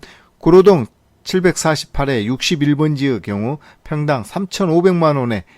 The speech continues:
지난 이천십구 년 칠월에 거래됐으니 참고 바랍니다. 네이버 부동산 확인 매물을 살펴보면 규모가 큰 물건이 다수이나 다양한 검색식을 동원하여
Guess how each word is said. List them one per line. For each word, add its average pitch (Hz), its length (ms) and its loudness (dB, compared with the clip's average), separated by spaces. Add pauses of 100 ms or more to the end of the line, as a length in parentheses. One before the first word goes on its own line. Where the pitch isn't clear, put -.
지난 113 320 -4
이천십구 131 560 -6
년 143 180 -4
칠월에 175 480 2 (300)
거래됐으니 113 1000 0 (160)
참고 156 320 -4
바랍니다. 90 500 -6 (800)
네이버 165 320 8
부동산 180 500 2
확인 180 300 0
매물을 170 320 2
살펴보면 139 720 0 (320)
규모가 135 460 2
큰 214 160 -4
물건이 131 580 0
다수이나 104 640 -4 (380)
다양한 117 400 0
검색식을 160 640 2
동원하여 113 580 0